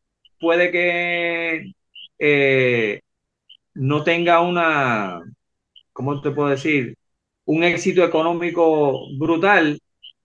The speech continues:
pero sí vas a tener la satisfacción de poder, este, ser feliz, ser feliz. Y la felicidad lo encuentras cuando encuentras tu vocación y tu propósito en la vida.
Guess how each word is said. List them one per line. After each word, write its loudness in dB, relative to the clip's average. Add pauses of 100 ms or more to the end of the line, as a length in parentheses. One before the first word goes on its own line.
(240)
pero 4
sí 4
vas 2
a -10
tener -2
la -2
satisfacción -4
de -2
poder, 2
este, 0 (340)
ser -2 (580)
feliz, 0 (720)
ser 0
feliz. -2 (480)
Y 0
la 6
felicidad 2
lo -2
encuentras -4
cuando -4
encuentras -6
tu -4
vocación -2
y -8
tu -6
propósito -4
en -4
la -2
vida. -14